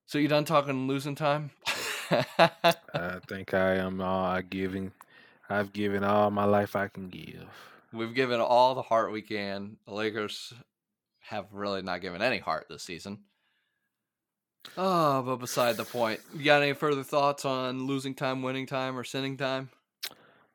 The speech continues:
Speaker 2: Nah, man, I think that's pretty much it, man. Um, I'ma call it a night on that front. Uh,
Speaker 1: Absolutely.
Speaker 2: yeah, I mean, tune in to the rest of these tankers. They playing hard, though, these two tanking teams, man. I respect it.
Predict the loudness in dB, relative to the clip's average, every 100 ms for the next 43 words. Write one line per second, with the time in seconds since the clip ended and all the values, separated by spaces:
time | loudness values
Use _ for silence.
0 | -8 -4 -2 2 4 4 2 4 2 0
1 | -4 0 -2 -2 -6 -6 -6 -6 -6 -10
2 | -12 -10 -10 -10 -14 -18 _ _ _ _
3 | _ _ _ _ _ -16 -6 -2 0 0
4 | -2 -2 -2 -2 -4 -6 -4 -4 -4 -6
5 | _ -20 _ _ _ _ _ _ _ -10
6 | -6 -6 -6 -8 -8 -12 -16 -20 -16 -14
7 | -12 -12 -12 -14 -14 -18 _ -8 -4 0
8 | 0 -2 -4 -4 0 -2 -2 -4 -4 -2
9 | -6 -10 -18 -20 _ _ -20 _ _ _
10 | 4 4 6 4 8 10 12 12 12 12
11 | 8 2 0 -2 0 2 0 -4 -2 -2
12 | -4 -6 -6 -4 -4 -6 -4 -4 -4 -12